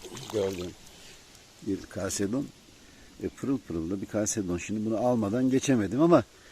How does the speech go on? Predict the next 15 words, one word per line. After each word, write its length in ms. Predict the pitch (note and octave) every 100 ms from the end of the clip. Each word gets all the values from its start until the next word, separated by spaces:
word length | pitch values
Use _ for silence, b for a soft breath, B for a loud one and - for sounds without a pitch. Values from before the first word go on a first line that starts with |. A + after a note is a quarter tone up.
| B B -
gördüğüm 420 | B2 C3+ C3+ C#3+
her 160 | D3+ D3
taşı 300 | C#3+ C3+ C#3+
da 160 | C#3+ - - - A2
daha 180 | A2+ D3
iyisini 360 | C#3+ - C3+ B2+
buluncaya 460 | C#3 C#3 A2 F#2
kadar, 380 | G#2 A2+ D#3+ - - b b b b - - -
e, 320 | F2 E2+ E2+ -
alıyorum. 480 | A2 C3 C#3+ A#2 C3 D2+ - - -
Sırt 280 | - F#2 -
çantamda 500 | G#2 G#2+ G#2+ A2+ A2+ - - - B B B B B B B - - - G#2
ağırlık 320 | G#2 A2+ A2+
yapmaya 380 | A#2+ A#2+ A2+ G2
başladı. 480 | F#2 - F2 B2